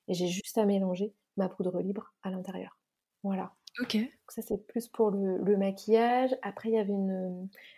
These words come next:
Speaker 1: une question aussi, effectivement, sur les compléments alimentaires. Alors, comme on en parlait tout à l'heure, une routine trois cent soixante, c'est toujours, euh, très intéressant. Et donc, le pôle, entre guillemets, nutrition entre, bien sûr,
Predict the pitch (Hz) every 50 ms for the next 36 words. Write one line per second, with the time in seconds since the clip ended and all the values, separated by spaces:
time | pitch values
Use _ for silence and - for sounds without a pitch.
0 | _ _ 196 196 190 196 196 196 - 220 208 202 202 - 220 208 - 196 196 -
1 | - 202 214 - - 190 180 180 180 - - 247 233 226 233 220 220 220 214 214
2 | 208 208 202 196 196 220 220 247 - - 175 175 170 - - 226 220 214 220 220
3 | 214 202 220 208 214 208 - - - 214 208 220 220 220 - - - - _ _
4 | 214 214 208 202 220 214 - 226 214 202 - - 226 - 226 220 - 226 220 214
5 | 233 233 226 226 - - _ _ - - _ _ _ - - - 196 185 180 190
6 | - - 214 202 214 214 214 196 185 170 170 170 - - 254 247 226 220 214 202
7 | 220 208 202 208 208 202 - 226 220 220 214 - - 185 180 170 180 190 190 -
8 | 185 175 175 170 170 - - 226 220 214 196 180 180 196 175 - - 190 180 180
9 | 185 196 196 196 185 180 190 220 233 233 - - - 214 - - - 226 226 -
10 | - - - - _ _ 233 233 220 - - 214 202 180 202 202 202 196 - -
11 | 220 214 208 -